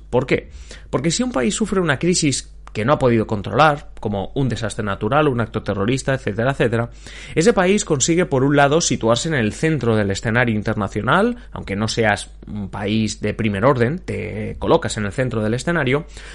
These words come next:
con lo que se consigue más atención mediática que podrá aprovechar para enviar los mensajes al mundo que considere. Por otro lado, también es positivo porque consigue cierta solidaridad y apoyo extra, lo que le abre la puerta a nuevos acuerdos comerciales,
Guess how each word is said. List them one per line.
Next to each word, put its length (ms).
con 120
lo 80
que 80
se 100
consigue 300
más 240
atención 440
mediática 560
que 100
podrá 220
aprovechar 520
para 400
enviar 480
los 320
mensajes 640
al 160
mundo 400
que 220
considere. 600
Por 140
otro 220
lado, 320
también 500
es 80
positivo 560
porque 220
consigue 340
cierta 400
solidaridad 920
y 160
apoyo 640
extra, 420
lo 160
que 120
le 100
abre 200
la 140
puerta 460
a 100
nuevos 400
acuerdos 380
comerciales, 800